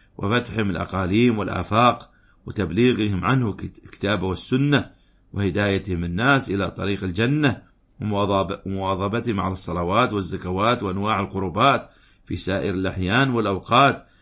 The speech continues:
مع الشجاعة والبراعة والكرم والإيثار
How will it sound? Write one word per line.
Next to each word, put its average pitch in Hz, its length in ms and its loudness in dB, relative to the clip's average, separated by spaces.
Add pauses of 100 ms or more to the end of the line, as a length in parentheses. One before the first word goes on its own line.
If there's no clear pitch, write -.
(180)
مع - 120 -4
الشجاعة 110 680 2
والبراعة 104 840 2 (280)
والكرم 95 480 -2
والإيثار 98 840 2